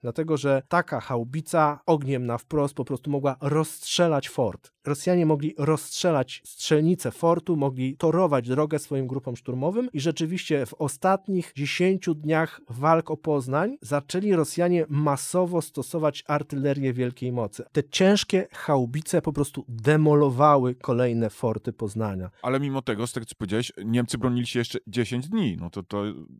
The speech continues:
Speaker 2: jest dosyć długi okres czasu.
Speaker 1: To znaczy do siedemnastego lutego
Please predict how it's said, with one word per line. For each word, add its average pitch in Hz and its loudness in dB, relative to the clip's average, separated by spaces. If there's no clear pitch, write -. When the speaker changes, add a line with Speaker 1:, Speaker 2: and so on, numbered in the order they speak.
Speaker 2:
jest 98 -8
dosyć 113 -8
długi 139 -2
okres 85 -6
czasu. - -12
Speaker 1:
To - -4
znaczy 196 4
do 185 6
siedemnastego 165 2
lutego 175 2